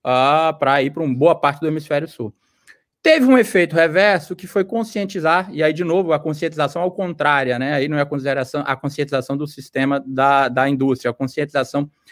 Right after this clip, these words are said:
das pessoas, dos indivíduos, de que, poxa, a gente nem sabia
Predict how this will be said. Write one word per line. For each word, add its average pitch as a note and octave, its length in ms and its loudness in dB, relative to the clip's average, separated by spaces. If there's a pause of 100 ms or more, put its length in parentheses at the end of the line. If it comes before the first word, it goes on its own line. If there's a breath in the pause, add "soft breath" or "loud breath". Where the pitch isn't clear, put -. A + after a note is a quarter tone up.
(120 soft breath)
das C3+ 180 -2
pessoas, C#3 640 -2
dos B2 220 -6
indivíduos, A#2 680 -4 (360)
de D3 100 -4
que, D3+ 240 -4 (160)
poxa, D#3 420 4 (220)
a C#3+ 100 0
gente E3+ 280 0
nem F#3+ 260 6
sabia D#3 880 2